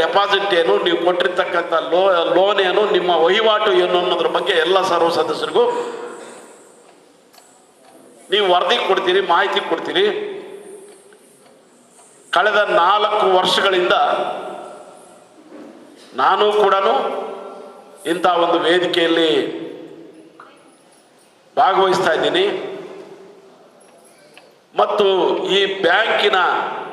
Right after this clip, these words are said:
ನಾನು ಇದನ್ನ ಕ್ರೆಡಿಟ್ ಕೋಆಪರೇಟಿವ್ ಸೊಸೈಟಿ ಆಗಿರ್ತಕ್ಕಂಥದ್ದು, ಅದನ್ನ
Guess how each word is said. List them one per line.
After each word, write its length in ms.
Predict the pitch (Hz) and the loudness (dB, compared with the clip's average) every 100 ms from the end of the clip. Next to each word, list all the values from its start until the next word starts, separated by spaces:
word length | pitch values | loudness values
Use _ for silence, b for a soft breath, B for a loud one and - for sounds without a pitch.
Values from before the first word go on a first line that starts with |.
| - - - - - - | -16 -18 -20 -20 -8 -2
ನಾನು 140 | 175 175 | 0 2
ಇದನ್ನ 220 | 175 170 165 147 120 - - | 2 2 2 0 -2 -6 -2
ಕ್ರೆಡಿಟ್ 320 | 202 208 208 | 0 0 0
ಕೋಆಪರೇಟಿವ್ 560 | 190 196 190 190 190 180 170 | 2 2 2 0 0 0 0
ಸೊಸೈಟಿ 400 | 165 208 208 202 180 | 2 0 2 2 2
ಆಗಿರ್ತಕ್ಕಂಥದ್ದು, 840 | 180 196 190 180 175 180 196 165 135 - - - - - - - - - - - _ _ _ _ _ - | 0 0 -2 -2 -2 -2 0 0 -2 -4 -10 -16 -18 -20 -20 -20 -20 -20 -20 -20 _ _ _ _ _ -2
ಅದನ್ನ 320 | 170 208 | 0 0